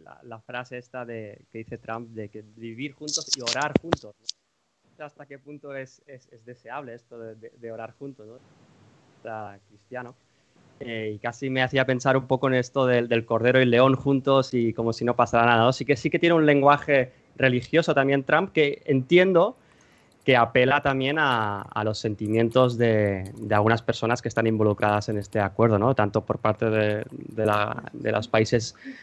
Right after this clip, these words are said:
musulmanes como de judíos, evangélicos y demás, ¿no? Yo creo que, como decía Dani, es cuestión de tiempo,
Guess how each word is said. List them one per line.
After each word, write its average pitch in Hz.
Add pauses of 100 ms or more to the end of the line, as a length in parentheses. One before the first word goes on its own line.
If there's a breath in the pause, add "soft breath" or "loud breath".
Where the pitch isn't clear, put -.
(100)
musulmanes 123
como 117
de 101
judíos, 117
evangélicos 107
y 113
demás, 98
¿no? 101 (500 loud breath)
Yo 139
creo 165
que, 160
como 139
decía 135
Dani, 135
es 117
cuestión 120
de 110
tiempo, 104